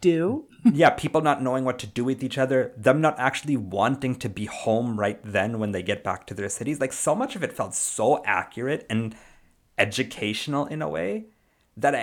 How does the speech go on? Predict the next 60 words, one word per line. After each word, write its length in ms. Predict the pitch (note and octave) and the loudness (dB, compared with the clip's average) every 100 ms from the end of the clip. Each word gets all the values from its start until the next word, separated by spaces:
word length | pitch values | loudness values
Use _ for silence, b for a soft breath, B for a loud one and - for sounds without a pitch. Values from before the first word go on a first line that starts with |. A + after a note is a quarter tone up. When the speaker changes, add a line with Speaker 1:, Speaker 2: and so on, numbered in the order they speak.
| - | 0
Speaker 2:
actually 400 | C3 A#3 A#3+ C4+ | 4 6 6 6
Speaker 1:
Mm-hmm. 100 | B3 | 6
Speaker 2:
wanted 380 | - D3+ C#3+ G#2+ | 4 0 -2 -2
more 440 | G#2 G#2 B2 E3 | 2 4 6 6
of 220 | A#2 G2 | 2 -2
it. 360 | F2+ - - - _ _ _ _ _ _ _ _ | -6 -8 -14 -20 _ _ _ _ _ _ _ _
And 140 | C3 C#3+ | -2 4
that's 240 | E3 E3+ | 4 4
weird 320 | C3+ F#3+ G3+ | 0 4 4
to 80 | G3+ | 4
say 180 | - F3 | -2 -4
'cause 220 | E3+ D3+ | -6 -8
I 140 | C#3 - | -10 -10
did 200 | D3+ D3+ | -10 -10
fall 240 | - C3+ | -10 -10
asleep, 480 | C3+ - C3 B2+ G2+ | -8 -6 -4 -4 -2
but 140 | - C3 | -4 0
I 120 | D#3 | 0
don't 340 | D3 D#3 G3 - | 4 4 4 4
think 180 | D3 | 2
that 180 | C#3+ C3+ | 4 4
was 140 | D3+ D3 | 4 2
because 320 | D#3+ B2+ A2+ | -2 -4 -4
of, 160 | A#2 - | -6 4
I 400 | - C#4+ G4+ E4+ | 6 10 10 10
will 80 | G#3 | 8
say, 300 | D#4+ C#3+ C3+ | 6 4 4
I 160 | D3+ C3+ | 4 4
don't 160 | D3+ | 4
think 160 | E3+ - | 2 4
that 100 | D3 | 4
was 140 | C3+ | 2
because 260 | C#3 C3 A#2 | -4 -4 -4
of 140 | G#2+ | -2
the 60 | A#2+ | 0
movie. 440 | G#2 F#2+ A#2 - | 0 -2 -2 0
I 60 | D3 | 2
was 160 | G3 | 2
just, 160 | G3+ G3 - | -2 -6 -4
I 40 | |
was 120 | B2+ A#2+ | -2 -2
really 440 | F#2+ G#2 G#2+ A#2+ | -2 0 0 0
tired 480 | - E2+ E2+ G#2 A#2 | -4 -4 -2 -2 -2
that 200 | A2+ - | -4 -4
night. 320 | C#3 E3 F3 b | -6 -6 -6 b
Speaker 1:
I 60 | B3 | 4
Speaker 2:
And 80 | B3+ | 6
Speaker 1:
think 120 | C#4+ | 4
Speaker 2:
it 60 | D#4 | 4
Speaker 1:
it 60 | |
was, 160 | C4+ C4+ | 6 6
Speaker 2:
is 60 | B3+ | 4
Speaker 1:
like, 140 | A#3 | 2
nine 260 | G#3+ G3+ G3+ | 4 4 4
o'clock 400 | G3 G3 F#3 F#3+ | 4 6 6 4
on 100 | F3+ | 2
a 80 | D#3+ | 4
Monday. 640 | E3 E3 D3+ C3 D2+ E3+ | 2 2 0 -2 0 0
Like, 280 | G3+ E3 D#3 | 2 2 2
Speaker 2:
Yeah, 260 | D3+ D#3 | 6 10